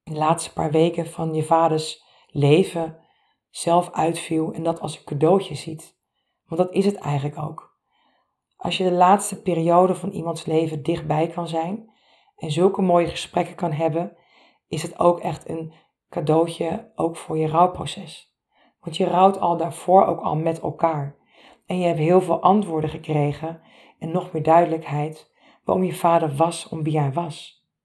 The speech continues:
Dus heel fijn dat het zo mocht zijn. En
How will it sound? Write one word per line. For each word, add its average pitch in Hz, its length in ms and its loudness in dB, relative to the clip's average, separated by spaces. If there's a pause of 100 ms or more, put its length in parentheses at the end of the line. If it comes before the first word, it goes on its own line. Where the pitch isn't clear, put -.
(800)
Dus - 540 -10 (420)
heel 170 280 2
fijn 156 540 -2 (300)
dat 165 160 -6
het 151 140 -8
zo 170 200 0
mocht 156 220 -2
zijn. 147 440 -2 (1040)
En 170 520 -6